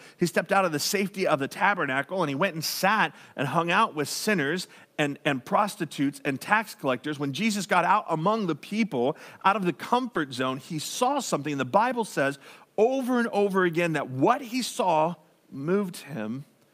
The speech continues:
with compassion, and he acted. And it'll motivate you too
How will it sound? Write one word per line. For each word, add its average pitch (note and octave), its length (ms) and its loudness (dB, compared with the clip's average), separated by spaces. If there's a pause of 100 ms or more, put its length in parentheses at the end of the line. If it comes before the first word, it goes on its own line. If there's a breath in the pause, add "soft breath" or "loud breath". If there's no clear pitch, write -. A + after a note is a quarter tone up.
(260 soft breath)
with C#3+ 200 -4
compassion, E3 600 -6
and B2+ 160 -4
he D3 260 -4
acted. F#3 500 -6 (460 soft breath)
And F3 140 2
it'll A3 140 2
motivate G3 560 2
you F#3 240 -2
too F3+ 420 -6